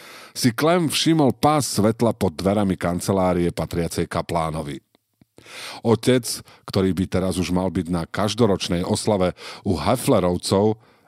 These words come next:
evidentne zabudol zhasnúť. Keď okolo dverí prechádzal, začul smiech, ktorý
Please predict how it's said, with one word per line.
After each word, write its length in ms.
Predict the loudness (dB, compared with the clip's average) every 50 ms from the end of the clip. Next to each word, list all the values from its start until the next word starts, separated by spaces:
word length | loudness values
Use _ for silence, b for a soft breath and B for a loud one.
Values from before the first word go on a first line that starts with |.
| b 0
evidentne 560 | 2 2 4 4 2 0 0 0 -2 -2 -2
zabudol 400 | -2 -4 -4 -4 -4 -4 -4 -4
zhasnúť. 720 | -4 -4 -4 -4 -6 -6 -4 -6 -6 -6 -10 -16 _ -20 -20 _ _ _ _ _ _ _ _ _ _ _ _ -6 -4
Keď 80 | 0 0 0
okolo 240 | 2 2 2 2 2
dverí 320 | 2 2 2 2 2 2
prechádzal, 640 | 2 2 0 0 0 0 0 -2 0 2 2 0 2
začul 400 | 2 0 -2 0 0 0 0 0
smiech, 480 | -2 -2 0 0 0 2 2 0 -2 -4 -12 _ b b b b b b b b b b b -6
ktorý 240 | -2 2 2 2